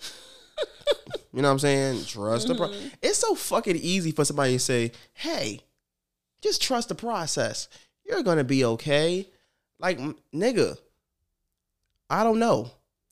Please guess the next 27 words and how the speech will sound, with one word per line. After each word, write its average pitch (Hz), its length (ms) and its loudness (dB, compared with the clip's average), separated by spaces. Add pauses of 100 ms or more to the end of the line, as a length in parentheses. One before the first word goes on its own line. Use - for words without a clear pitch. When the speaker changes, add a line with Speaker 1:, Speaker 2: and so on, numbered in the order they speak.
(200)
Speaker 2:
Because 160 640 2 (1200)
you 165 160 -2
have 143 540 4
the 120 80 -2
process 190 640 2
and 127 140 0
then 127 60 0
you 139 100 0
have 117 320 -2
reality. 113 580 -2 (220)
Speaker 1:
Yeah. 254 280 -4
Speaker 2:
And 143 140 -2
this 277 180 2
shit 226 200 2
been 160 120 2
st-, 143 320 -4
this 254 180 0
shit 196 180 2
stem, 170 340 2
this 185 220 2
shit 160 140 2
stem 160 260 2
from 135 200 0
me 135 160 2
being 120 220 0
in 110 80 -4
school. 110 460 -4